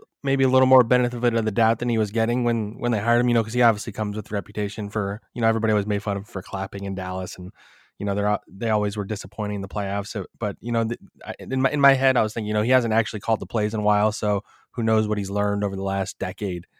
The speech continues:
or, or less than a decade, I guess, since he, he called it in twenty twelve last, so almost a decade. And then he gets here, and then this offense is just so boring. He doesn't use any creativity. He's not throw-, he's not having Daniel Jones throw the ball down the field. I saw a stat that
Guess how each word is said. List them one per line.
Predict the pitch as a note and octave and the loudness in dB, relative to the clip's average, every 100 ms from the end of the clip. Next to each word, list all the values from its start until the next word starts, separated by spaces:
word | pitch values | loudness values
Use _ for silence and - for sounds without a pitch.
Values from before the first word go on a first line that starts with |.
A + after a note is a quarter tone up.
| _ _ - | _ _ -2
or, | G2+ G2+ F2+ | 2 2 2
or | E2+ A2+ | 0 2
less | G#2+ A2+ | 2 2
than | - | 0
a | F#2+ | -6
decade, | F2+ F2 F#2 | -6 -8 -8
I | |
guess, | F2+ F#2 - | -6 -8 -8
since | F#2+ | -12
he, | - F2+ | -12 -12
he | A2 | -8
called | - G#2 | -2 -2
it | F2+ | -2
in | F2 | -10
twenty | - F#2+ | -10 -10
twelve | F#2 G#2 F#2 | -6 -4 -4
last, | F#2 F2 - - | -6 -10 -12 -10
so | |
almost | - G#2+ D#2+ | -4 -4 -6
a | - | -12
decade. | E2 F2+ D2+ _ _ _ _ _ _ _ - - _ _ - _ | -14 -14 -18 _ _ _ _ _ _ _ -20 -20 _ _ -20 _
And | C3 C3 | 2 4
then | C3 | 4
he | C3+ C#3 | 4 4
gets | C#3 D#3 | 4 4
here, | C3+ B2 | 4 4
and | B2 | 4
then | B2 A#2+ | 2 2
this | B2+ | 0
offense | B2+ D3+ C#3 A#2 | 4 4 4 0
is | A2+ | -2
just | G#2+ A2 | -4 -2
so | - B2 A#2+ A2+ - _ _ | 2 4 4 0 -6 _ _
boring. | - C3 C3+ B2 | 2 6 6 4
He | A#2 | 4
doesn't | B2 B2 | 2 2
use | A#2+ A#2 | 2 2
any | A#2+ | 0
creativity. | A#2 A#2+ A2+ A2 A2+ A#2 A#2+ | 0 -2 -2 0 -2 0 0
He's | A#2 A2 | 0 2
not | A2+ A2+ | 0 0
throw-, | - A#2+ | 0 0
he's | - A#2+ | -2 0
not | B2+ | 2
having | C3+ C3+ | 2 2
Daniel | B2 B2 | 2 2
Jones | A2 A2 B2 | 2 0 0
throw | B2 | -2
the | G#2 | -2
ball | G2 G#2+ | 0 0
down | A#2 | 0
the | A#2+ | -2
field. | C3+ B2 | -2 -2
I | |
saw | A#2 C#3 | 2 2
a | |
stat | B2+ - A#2 A#2+ | 2 0 -2 0
that | A2+ G#2+ | 0 0